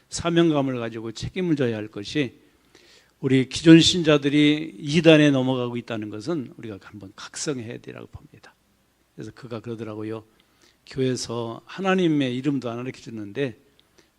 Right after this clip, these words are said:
처음 거기 가서 하나님의 이름을 알았다고. 그래서 내가 그랬어요. "그 이름은 성경적인 이름, 여호와가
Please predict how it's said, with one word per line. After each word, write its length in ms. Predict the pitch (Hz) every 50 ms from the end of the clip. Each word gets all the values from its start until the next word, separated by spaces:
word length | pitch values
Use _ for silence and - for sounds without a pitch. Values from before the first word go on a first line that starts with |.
| _ _ -
처음 520 | - - - - - 104 101 - - 160
거기 120 | 156 151 135
가서 520 | 139 135 123 - 127 123 117 113 113 - _ _ _ _ _ _ _ _ -
하나님의 480 | 131 - - 190 185 170 160 139 123 117
이름을 260 | 107 110 104 101 98
알았다고. 580 | 101 110 107 101 101 - - 110 113 _ _ _ _ _ _ _ _ _ _ _ _ _
그래서 200 | - - - 104
내가 160 | 104 95 92
그랬어요. 380 | 104 110 101 - - 104 98 95 -
"그 180 | - - 120
이름은 460 | 110 110 101 107 107 117 139 135 110 - - - _ _ _ _ _ _ _ _ _ _ _ _ _ _ _ _ _ -
성경적인 720 | - - - 190 196 180 170 165 147 147 135 127 127 123
이름, 340 | 120 120 113 113 104 104 107 - - _ _ _ _ _ _ _ _ _ _ _ _ _ -
여호와가 800 | 127 127 131 131 127 120 117 113 110 101 120 135 139 135 110 -